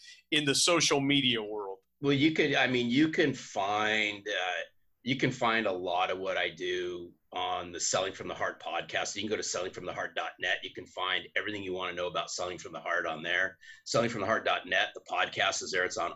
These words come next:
Speaker 2: all podcast apps, including now iHeart and Podbean, believe it or not, Sexton. And then you can find me
Speaker 1: You
Speaker 2: on
Speaker 1: made
Speaker 2: LinkedIn.
Speaker 1: iHeart, man. That's, that's big
Speaker 2: Yeah.
Speaker 1: time. That's
Speaker 2: Yeah,
Speaker 1: big
Speaker 2: so
Speaker 1: time.
Speaker 2: then, uh,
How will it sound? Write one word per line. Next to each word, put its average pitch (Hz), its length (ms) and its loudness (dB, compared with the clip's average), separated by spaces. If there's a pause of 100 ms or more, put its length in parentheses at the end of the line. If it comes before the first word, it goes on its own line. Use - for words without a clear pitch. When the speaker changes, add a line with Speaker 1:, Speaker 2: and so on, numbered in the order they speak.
Speaker 2:
all 90 260 0
podcast 85 760 -2 (580)
apps, 90 400 2
including 95 580 0
now 87 460 2
iHeart 90 680 2 (100)
and 82 500 -2 (180)
Podbean, 87 640 -2
believe 78 240 -6
it 78 60 -10
or 78 80 -6
not, 76 260 -8
Sexton. 87 540 -8 (460)
And 110 220 2
then 117 420 4
you 107 260 0
can 98 240 -4
find 104 320 -2
me - 60 0
Speaker 1:
You 226 60 4
Speaker 2:
on 254 40 6
Speaker 1:
made 285 220 8
Speaker 2:
LinkedIn. 214 240 8
Speaker 1:
iHeart, 220 320 6
man. 202 280 6
That's, 165 340 4
that's 170 340 2
big - 300 2
Speaker 2:
Yeah. 180 60 6
Speaker 1:
time. 110 380 4 (240)
That's 131 240 2
Speaker 2:
Yeah, 156 180 6
Speaker 1:
big 151 80 4
Speaker 2:
so 143 180 2
Speaker 1:
time. 127 100 4
Speaker 2:
then, 143 240 4
uh, 120 220 4